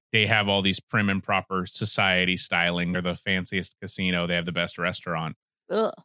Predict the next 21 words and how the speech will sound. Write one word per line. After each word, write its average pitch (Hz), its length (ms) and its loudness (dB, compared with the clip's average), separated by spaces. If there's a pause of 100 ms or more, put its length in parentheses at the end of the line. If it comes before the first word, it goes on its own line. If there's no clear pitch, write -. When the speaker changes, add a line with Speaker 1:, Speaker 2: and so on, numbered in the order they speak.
(180)
Speaker 1:
And, 85 380 2
uh, 80 320 2
yeah, 78 180 -2
they 85 120 0
eat. 90 360 0
The 87 120 -8
secret 95 360 -6
is 87 220 -2
that, 82 240 -6
uh, 87 160 -6 (100)
to - 80 -12
serve 98 280 -4
man 92 280 0
as 85 160 -4
a 82 40 -18
cookbook. - 420 -10 (1200)
Speaker 2:
Ugh. 254 220 -2 (260)
Speaker 1:
Yeah. 92 220 0 (920)
Speaker 2:
Um. 220 560 0 (400)
Anyways, 220 600 2 (360)
so 247 340 2